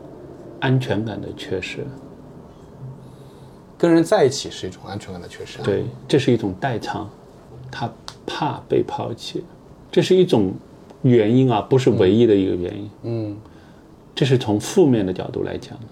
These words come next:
Speaker 2: 嗯。
Speaker 1: 从正面的角度来讲，他尝到了把能量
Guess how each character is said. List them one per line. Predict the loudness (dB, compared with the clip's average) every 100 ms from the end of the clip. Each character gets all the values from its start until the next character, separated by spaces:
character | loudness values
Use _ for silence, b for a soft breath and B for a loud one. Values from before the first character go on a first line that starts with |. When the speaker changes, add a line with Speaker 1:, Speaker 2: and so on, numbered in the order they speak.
| -12
Speaker 2:
嗯。 | -8 -6 -6 -4
Speaker 1:
从 | 0 2
正 | 4 6
面 | 6
的 | 4
角 | 0
度 | -4
来 | -6 -8
讲， | -10 -14 -18 -20 -20 -20 -8
他 | -4 -4 -6 -20 -20 -10
尝 | -6 -4 -2 -4 -4 -4
到 | -4 -4
了 | -6 -10 -14 B B B B B -20 -20 -10
把 | -4 0
能 | 0 0 2
量 | 2 0